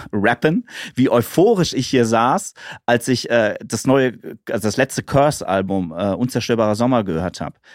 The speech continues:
Das war genau dasselbe, was, äh, Mackie Berlin Nuts in mir ausgelöst hat. Also diese Euphorie über die Texte und was er so sagt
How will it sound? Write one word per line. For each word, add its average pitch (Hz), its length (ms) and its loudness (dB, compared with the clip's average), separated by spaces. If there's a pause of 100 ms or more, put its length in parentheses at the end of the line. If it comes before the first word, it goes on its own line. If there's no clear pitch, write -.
Das - 140 -2
war 123 100 4
genau 127 380 4
dasselbe, 139 640 0
was, 104 480 -4
äh, 107 240 -12
Mackie 120 260 0
Berlin 120 300 4
Nuts 131 240 -2
in 101 160 -2
mir 90 160 0
ausgelöst 98 640 -2
hat. - 200 0
Also 101 280 -8
diese 107 300 -6
Euphorie 117 480 -2
über 110 240 0
die 104 140 -6
Texte - 360 -8
und 101 100 -6
was - 140 -4
er - 100 -6
so 104 120 -4
sagt 110 340 0